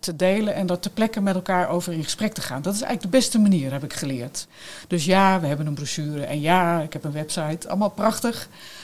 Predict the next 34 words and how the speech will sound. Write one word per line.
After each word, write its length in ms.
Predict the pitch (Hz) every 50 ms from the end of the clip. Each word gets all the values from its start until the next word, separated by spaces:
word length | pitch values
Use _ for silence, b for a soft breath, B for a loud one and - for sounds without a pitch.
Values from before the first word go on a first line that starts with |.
| B B
Maar 400 | - 170 175 175 175 170 170 165
wat 180 | 175 196 185
het 140 | 202 180 -
vooral 440 | - - 170 170 180 185 196 208 196
duidelijk 380 | 185 196 180 185 185 180 180 -
maakt, 400 | 170 160 165 160 - - - -
is 340 | - 180 175 151 - - - - - _
een 100 | 180 180
goed 200 | - 208 - -
gesprek. 520 | - 147 - - 190 220 240 - - - - -
Ik 120 | 175 -
heb 80 | - - _
toevallig 420 | - 180 160 214 240 262 214 170
deze 260 | 151 175 175 165 156
week 220 | 160 175 190 214 -
nog 220 | 196 175 - -
een, 260 | - 151 147 151 160 165
een 140 | - 156 151
leuk 180 | 165 175 170 -
gesprek 320 | - - - 175 175 -
gehad 380 | - 165 160 156 156 156 - -
met 280 | 170 160 156 156 - - B B B B B B B B
iemand 320 | - 202 180 170 165 156 -
die 100 | 160 160
een 140 | 160 - 180
ipma-webinar 960 | 202 - - 185 175 165 - - - _ - 180 175 180 175 160 147 151 147
had 160 | 151 139 -
meegemaakt 840 | 175 175 180 170 170 - - 160 156 147 139 139 139 - - - -
en 140 | - 175 151
er 80 | 147
meer 220 | 170 208 220 226 -
over 280 | 202 202 190 - 180
wilde 320 | 180 175 170 160 165 156 - 156
weten. 380 | 160 160 151 156 151 - -